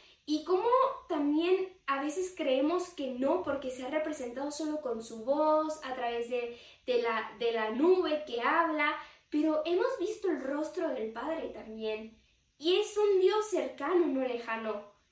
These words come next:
Y a veces creemos que Dios Padre simplemente me va a juzgar, cuando es todo lo contrario.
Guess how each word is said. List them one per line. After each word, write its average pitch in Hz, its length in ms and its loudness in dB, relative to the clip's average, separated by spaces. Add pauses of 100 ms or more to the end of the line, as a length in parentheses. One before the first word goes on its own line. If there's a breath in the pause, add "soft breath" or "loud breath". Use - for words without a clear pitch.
(140 soft breath)
Y 285 100 0
a 294 80 6
veces 359 320 4
creemos 339 400 2
que 320 160 -4
Dios 294 360 -4
Padre 370 520 0
simplemente 359 720 0
me 349 120 2
va 320 100 2
a 330 80 -2
juzgar, 320 580 -4
cuando 240 220 -8
es 269 200 -8
todo 349 260 0
lo 320 160 0
contrario. 240 800 -6